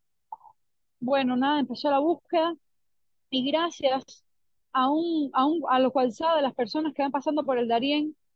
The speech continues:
a uno de los coyotes le enviaron un video de mi mamá, de un venezolano que el día diecinueve la grabó y mi mamá estaba viva.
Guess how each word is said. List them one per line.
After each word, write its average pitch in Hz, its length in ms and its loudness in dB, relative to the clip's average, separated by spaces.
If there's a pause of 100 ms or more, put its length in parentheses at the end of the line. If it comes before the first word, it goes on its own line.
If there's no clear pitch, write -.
(240)
a 240 120 2
uno 302 200 2
de 277 60 2
los 254 140 -2
coyotes 285 400 2
le 269 80 2
enviaron 285 600 0
un 311 120 -2
video 302 360 2
de 302 80 2
mi 254 120 -8
mamá, 269 500 -4
de 247 160 -4
un 339 160 -2
venezolano 277 720 -6
que 254 100 -4
el 226 100 -12
día 330 240 -2
diecinueve 277 640 -4
la 247 180 0
grabó 233 460 -2 (380)
y 302 80 6
mi 285 80 8
mamá 277 240 0
estaba 339 400 0
viva. 240 500 -2